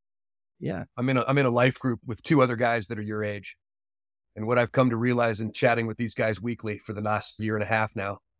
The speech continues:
Speaker 2: doesn't get any easier. And, uh, this life gets harder in respect to even relational challenges, obviously physical challenges.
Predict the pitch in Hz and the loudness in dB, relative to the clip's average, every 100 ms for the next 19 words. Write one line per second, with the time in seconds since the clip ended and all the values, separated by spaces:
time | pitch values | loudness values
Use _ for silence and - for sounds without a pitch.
0 | _ _ _ _ - 185 226 208 214 180 | _ _ _ _ 2 6 6 6 4 4
1 | 202 139 101 - _ _ _ _ _ _ | 0 -2 -6 -16 _ _ _ _ _ _
2 | _ _ _ - 110 107 107 120 - 127 | _ _ _ -8 -6 -4 -6 -4 0 2
3 | 131 131 120 - - 160 131 110 110 107 | 2 -2 -4 -2 4 6 6 2 0 -2
4 | - 117 - - 107 113 107 101 131 151 | -2 -2 -2 -6 -6 -6 -6 -4 -2 0
5 | 156 - 151 147 151 113 104 104 - - | 0 0 2 0 0 -2 -2 -6 -10 -6
6 | 131 135 139 - 135 135 135 139 | -6 -4 -4 0 2 0 -4 -8